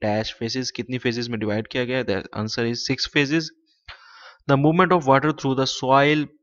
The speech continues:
profile is called, ठीक है, and the answer is percolation।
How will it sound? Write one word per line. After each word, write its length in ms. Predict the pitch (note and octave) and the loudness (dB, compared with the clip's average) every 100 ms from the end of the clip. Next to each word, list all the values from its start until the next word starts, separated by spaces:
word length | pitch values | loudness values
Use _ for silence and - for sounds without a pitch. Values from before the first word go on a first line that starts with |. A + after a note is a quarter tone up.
| _ - - | _ -8 0
profile 500 | A#2+ - A#2 A#2+ A#2+ - B2+ | 0 2 2 2 -2 -4 -4
is 120 | A#2+ - - - - | -4 -6 -14 -10 -4
called, 400 | A2+ A2 G2+ F#2 G#2 _ _ - | 2 2 2 -4 -12 _ _ -12
ठीक 140 | A#2 | -6
है, 140 | C3 - _ - _ _ _ | -8 -8 _ -20 _ _ _
and 120 | G#2 | -4
the 60 | G2 A#2+ | -2 -2
answer 240 | B2 C3 | -2 -4
is 60 | B2 - | -2 -4
percolation। 760 | G#2+ - G#2+ B2+ C#3+ D#3+ D#3 | -4 -2 0 2 2 -2 -4